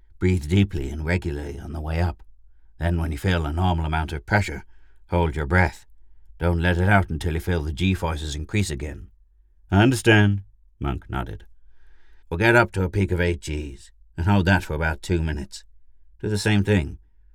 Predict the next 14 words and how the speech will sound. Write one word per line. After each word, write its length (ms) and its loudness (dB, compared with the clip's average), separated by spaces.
Hold 220 2
your 100 2
breath 340 2
when 120 -10
you 80 -8
start 240 -6
accelerating 560 -2
once 200 -8
more. 360 -4
It'll 180 0
be 120 2
easy 340 2
after 240 -10
that." 260 -14